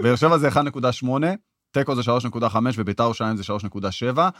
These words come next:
תשמע, זה כזה פיקנטריה המשחק הזה, כי,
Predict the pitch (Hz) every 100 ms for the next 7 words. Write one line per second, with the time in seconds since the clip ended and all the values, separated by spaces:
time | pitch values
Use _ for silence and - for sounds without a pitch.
0 | - _ _ - 107 113 87 90 87 98
1 | 117 - 87 80 98 104 104 101 - 107
2 | 101 110 113 104 - 92